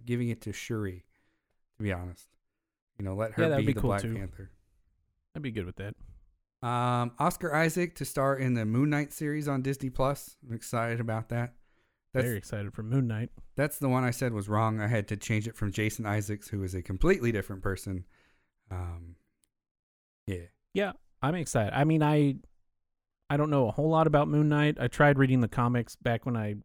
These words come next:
Speaker 2: was purchasing comics, and it was also at the time that I purchased too many comics, so I stopped.
Speaker 1: Right.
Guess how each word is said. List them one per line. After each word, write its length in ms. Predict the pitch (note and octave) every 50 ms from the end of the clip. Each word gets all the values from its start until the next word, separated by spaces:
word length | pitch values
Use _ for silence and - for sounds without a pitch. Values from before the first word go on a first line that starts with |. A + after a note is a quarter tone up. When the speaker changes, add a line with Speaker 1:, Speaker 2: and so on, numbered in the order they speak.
| -
Speaker 2:
was 120 | - G#2 -
purchasing 480 | - - B2 A2 - - A#2+ A#2 A2
comics, 500 | G2+ - A#2 A2 A2+ A2+ G#2+ - - - -
and 100 | A#2+ G#2+
it 80 | G#2
was 140 | - A2 A2
also 340 | A2+ G#2 A2 A2 - A#2 A2
at 160 | G#2 G#2+ -
the 60 | - -
time 300 | - - A2 G#2 G2+ G2+
that 120 | G2+ G2
I 60 | F#2+
purchased 480 | F#2+ - - G#2+ G2 - G#2 - - -
too 140 | - - A2
many 220 | G2+ G2+ A2 A#2
comics, 440 | - - A#2 A#2+ B2 B2 B2 - - -
so 80 | -
I 60 | F#2
stopped. 440 | G2 - - - A2+ B2 - - - - _ _ _ _ _ _ _
Speaker 1:
Right. 240 | - G#2 F#2+ G2+ -